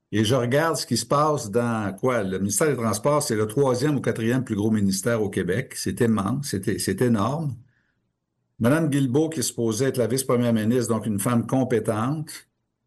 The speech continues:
nous montre finalement que les finances, ça ne l'intéresse pas. Les déficits, ça ne l'intéresse pas.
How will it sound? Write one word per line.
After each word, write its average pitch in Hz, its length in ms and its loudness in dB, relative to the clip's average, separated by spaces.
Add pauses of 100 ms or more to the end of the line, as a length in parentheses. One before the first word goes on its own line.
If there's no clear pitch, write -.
(160)
nous 113 120 4
montre 143 300 2
finalement 120 580 0
que 120 380 2 (640)
les 139 240 2
finances, 131 520 0
ça 156 220 0
ne 147 60 -2
l'intéresse 107 480 -2
pas. 120 440 -2 (520)
Les 143 500 2
déficits, 143 680 0
ça - 280 0
ne 147 80 0
l'intéresse 120 460 0
pas. 113 360 0